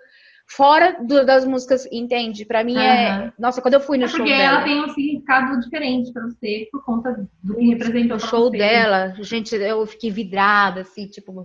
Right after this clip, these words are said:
Speaker 1: Madonna, Madonna, Madonna, Madonna.
Speaker 2: Não, é muito bom.
Speaker 1: E a música que eu mais me marca é a Like a Prayer.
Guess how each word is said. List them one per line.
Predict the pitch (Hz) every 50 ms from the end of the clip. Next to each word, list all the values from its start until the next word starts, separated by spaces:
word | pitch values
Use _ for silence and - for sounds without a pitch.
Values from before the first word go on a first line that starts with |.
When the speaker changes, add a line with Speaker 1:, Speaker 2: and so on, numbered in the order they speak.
| 170 _ 202
Speaker 1:
Madonna, | 202 196 196 196 180 - 202 202 190 190 202 202
Madonna, | 208 214 220 208 196 196 202 202 196 196
Madonna, | 202 202 202 208 208 214 220
Madonna. | 214 208 208 196 196
Speaker 2:
Não, | 190 180 185 185 185 185
é |
muito | 190 190 190 196 208
bom. | 202 190 180 170 - - _ _ -
Speaker 1:
E | 208 214
a | 214 226
música | 233 240 254 254 277 247
que | 254 -
eu | 247 240 233
mais | 240 233 226 226 247 294 311
me | 302 311 294
marca | 277 262 233 226 226 226 233 240 247 269
é | 240 240
a | 240
Like | 240 226 226 226 226 240
a | 240
Prayer. | 240 - 196 170 165 165 175 175 180